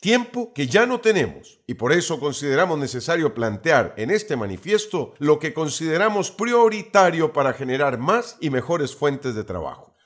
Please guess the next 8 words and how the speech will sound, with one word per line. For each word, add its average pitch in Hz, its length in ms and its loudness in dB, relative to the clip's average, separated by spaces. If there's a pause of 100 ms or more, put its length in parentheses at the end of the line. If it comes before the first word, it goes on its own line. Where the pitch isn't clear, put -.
(100)
Lo 139 160 4
hemos 196 200 0
planteado 165 600 2
de 143 60 4
manera 147 400 0
respetuosa 185 840 -4
y 180 100 -6
vehemente. 151 680 -2